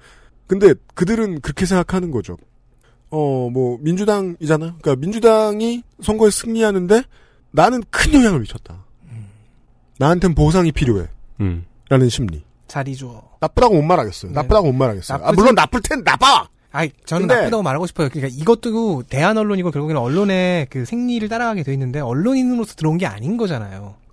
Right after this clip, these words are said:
Speaker 2: 언론의, 언론인으로서 시작한 게 아니라는 걸 자기 입으로 얘기하고 있는 거잖아요.
Speaker 1: 자기들은 그렇게 생각 안 하는 것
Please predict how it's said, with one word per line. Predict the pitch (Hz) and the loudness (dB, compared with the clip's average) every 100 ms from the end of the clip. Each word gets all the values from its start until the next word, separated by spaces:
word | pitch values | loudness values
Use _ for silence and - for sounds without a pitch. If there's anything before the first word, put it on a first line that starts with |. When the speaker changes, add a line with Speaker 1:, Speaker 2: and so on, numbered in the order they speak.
| _ _ _ _ - | _ _ _ _ -4
Speaker 2:
언론의, | 131 180 269 262 247 - - | 0 2 4 2 0 -4 -6
언론인으로서 | 127 170 269 254 185 220 233 202 | 2 4 6 4 4 2 0 -2
시작한 | - - 262 240 220 | -4 -6 -6 -6 -6
게 | 214 | -6
아니라는 | 123 180 247 226 | -4 -2 -2 -2
걸 | 196 | -4
자기 | 135 180 | -4 -2
입으로 | 156 147 120 | -2 -2 -6
얘기하고 | 117 185 175 | -2 -2 -2
있는 | 131 | -4
거잖아요. | 113 104 92 92 - - | -8 -12 -14 -18 -20 -18
Speaker 1:
자기들은 | - 104 113 110 | -6 -2 0 -2
그렇게 | - - | -4 -10
생각 | 90 87 67 | -8 -8 -8
안 | 69 | -12
하는 | 64 | -8
것 | - | -8